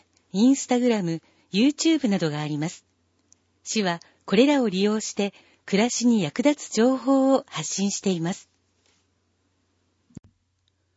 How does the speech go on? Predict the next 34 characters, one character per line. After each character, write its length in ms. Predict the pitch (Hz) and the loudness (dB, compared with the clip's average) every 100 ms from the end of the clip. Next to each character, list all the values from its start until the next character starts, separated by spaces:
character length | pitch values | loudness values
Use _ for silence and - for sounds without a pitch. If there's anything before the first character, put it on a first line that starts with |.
| _ _ _ - | _ _ _ 0
納 240 | 277 311 | 4 4
期 240 | - 208 | 0 -4
を 180 | 196 156 | -4 -2
お 60 | 160 | -2
忘 220 | 233 - | -2 -2
れ 120 | 262 | -2
な 120 | 254 | -2
く。 240 | 247 190 202 _ _ _ _ _ _ _ - | -6 -8 -10 _ _ _ _ _ _ _ -10
固 160 | 185 | -8
定 220 | - 294 302 | 0 0 0
資 80 | |
産 320 | - 285 285 220 | -2 -2 -2 -2
税、 400 | 165 165 139 - _ _ | -4 -6 -6 -12 _ _
都 120 | - 190 | -6 -6
市 160 | - | -4
計 180 | - 302 | -2 -2
画 140 | 294 285 262 | -2 -6 -4
税 300 | 190 180 156 | -4 -4 -2
第 300 | 202 269 220 | 0 0 0
二 200 | 185 214 | -4 -6
期。 300 | - 165 _ _ _ _ _ _ _ | -8 -12 _ _ _ _ _ _ _
納 180 | 214 262 | 0 2
付 140 | 285 - | 0 -4
期 160 | 277 | -6
限、 300 | 208 185 156 _ _ _ | -4 -6 -8 _ _ _
七 240 | - - 285 | -16 -4 0
月 200 | 302 - | 0 -2
三 300 | - 302 277 | 0 0 0
十 240 | - 208 | 0 0
一 260 | 160 135 202 | 0 -4 -2
日 300 | 202 196 - | -2 -4 -8
月 320 | 143 - - | -10 -10 -4
曜 240 | 277 254 | -2 -2
日。 220 | 196 156 | -4 -10